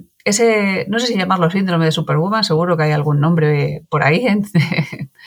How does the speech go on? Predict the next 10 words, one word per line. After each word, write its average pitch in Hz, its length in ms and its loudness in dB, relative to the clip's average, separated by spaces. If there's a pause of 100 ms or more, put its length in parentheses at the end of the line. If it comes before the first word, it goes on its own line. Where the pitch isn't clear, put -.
(180)
en 160 140 -2
términos 160 480 0
de 156 100 2
psicología, 147 720 -2 (480)
pero 151 640 2 (720)
lo 185 180 2
padecemos 185 540 2
muchas 208 480 0
mujeres 180 640 0
que 165 440 -2